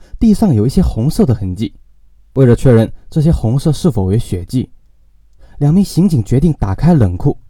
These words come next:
一探究竟。当警员打开左侧冷库之后，看到两个人已经倒在了血泊中。当警员打开右侧冷库的时候，看到有五具尸体被毫无尊严地堆在了墙角。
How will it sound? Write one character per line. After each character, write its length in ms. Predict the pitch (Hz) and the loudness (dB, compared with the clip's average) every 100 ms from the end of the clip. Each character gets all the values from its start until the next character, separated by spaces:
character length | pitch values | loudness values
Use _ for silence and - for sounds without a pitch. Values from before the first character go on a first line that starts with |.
| - | -12
一 120 | 120 | -2
探 280 | - 196 98 | 2 4 2
究 220 | 104 87 | -2 -4
竟。 180 | 151 - - - - - - _ _ _ | -6 -16 -20 -20 -20 -20 -20 _ _ _
当 160 | 123 127 | 0 0
警 160 | 104 | 0
员 120 | 98 123 | 0 0
打 200 | 98 92 | -4 -2
开 160 | 127 | -2
左 240 | - - 90 | -2 -4 -2
侧 220 | - 156 | 0 0
冷 140 | 92 | -2
库 180 | 85 107 | -6 -6
之 100 | 90 | -2
后， 180 | 104 - _ _ _ | -2 -2 _ _ _
看 120 | - 190 | -4 0
到 120 | 180 | 2
两 160 | 104 | 2
个 100 | 104 | 2
人 180 | 131 269 - - | 2 2 -4 -10
已 140 | - 98 | -6 -2
经 140 | 165 | -4
倒 260 | - 92 95 | -6 -10 -4
在 120 | 151 | -2
了 80 | 117 | -2
血 160 | - | 0
泊 220 | 107 - 92 | -2 -2 -2
中。 180 | 101 - - - - _ _ _ - | -2 -6 -18 -20 -20 _ _ _ -4
当 160 | 151 | -2
警 200 | 160 110 | 0 0
员 120 | 98 127 | 0 -2
打 180 | 104 95 | -2 -4
开 180 | 107 | -4
右 240 | 143 196 135 | 2 2 2
侧 260 | - 110 | 0 0
冷 160 | 95 85 | 0 -4
库 160 | 80 98 | -4 -4
的 100 | 87 | -4
时 120 | - | -6
候， 240 | 90 95 - _ _ - - | -8 -8 -12 _ _ -20 -10
看 160 | - 139 | -6 -2
到 100 | 117 | -2
有 100 | 123 | -2
五 240 | - 87 | -2 -6
具 180 | - 156 | -2 -2
尸 220 | - 95 | -4 -8
体 200 | - 107 - - - - - - - - | -10 -10 -14 -20 -20 -20 -20 -20 -6 0
被 80 | 165 | 0
毫 220 | - 139 | 2 2
无 180 | 156 170 | 2 2
尊 240 | - 190 | 2 2
严 120 | 131 | 2
地 120 | 98 | 0
堆 200 | - 110 | 0 2
在 140 | 107 101 | 2 -2
了 80 | 95 | -4
墙 220 | - 92 | -6 -6
角。 180 | 95 | -6